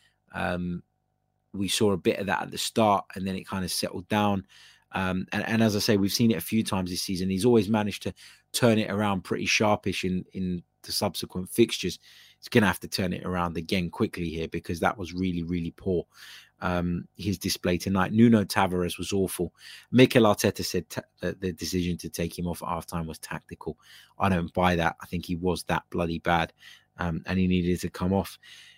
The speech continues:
What does that do to the relationship between Tavares and Arteta? Because it's not the first time he's hooked him off early, I wonder. But Mikel Arteta's got to think about the team. He's got to prioritise the team,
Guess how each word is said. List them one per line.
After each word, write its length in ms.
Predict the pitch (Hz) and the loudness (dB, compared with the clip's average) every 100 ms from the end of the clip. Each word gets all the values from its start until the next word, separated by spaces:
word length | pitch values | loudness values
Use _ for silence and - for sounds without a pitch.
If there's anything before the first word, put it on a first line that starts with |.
| _ _ - | _ _ 4
What 220 | 113 127 | 10 12
does 140 | 120 | 12
that 240 | 123 101 - | 8 6 6
do 180 | 113 | 4
to 140 | 95 101 | 4 2
the 100 | 104 | 2
relationship 640 | 101 104 113 98 - - | 2 0 -2 -4 -6 -6
between 320 | 92 - 95 | -8 -6 -4
Tavares 460 | 87 92 87 90 85 | -4 -4 -2 -4 -4
and 100 | 87 | -4
Arteta? 460 | 85 - 90 - 87 | -6 -4 -6 -4 -6
Because 360 | 92 95 85 - - _ | -4 -4 -6 -8 -20 _
it's 160 | - 113 | -6 -4
not 80 | |
the 80 | - | -4
first 340 | - 104 95 - | -4 -2 -2 -2
time 160 | 90 | -2
he's 80 | 87 | -2
hooked 260 | - 92 98 | -4 -6 -4
him 120 | 92 | -2
off 180 | 87 - | -2 0
early, 380 | 92 92 95 - - _ - | 0 0 -2 -6 -20 _ 0
I 80 | |
wonder. 500 | 98 92 95 92 95 - - _ | 2 4 2 2 -2 -4 -16 _
But 100 | 123 | 4
Mikel 280 | 139 156 165 | 8 8 8
Arteta's 440 | 151 143 151 143 117 | 6 6 2 2 2
got 140 | 135 | 4
to 60 | 117 | 4
think 240 | 131 120 | 4 4
about 260 | 120 113 95 | 4 2 0
the 40 | |
team. 300 | - 143 123 | -2 2 2
He's 140 | 101 | 0
got 140 | - - | -2 -6
to 40 | |
prioritise 640 | - 107 101 95 95 92 87 | -4 0 2 0 -2 -4 -4
the 80 | |
team, 340 | 90 120 110 | 0 2 2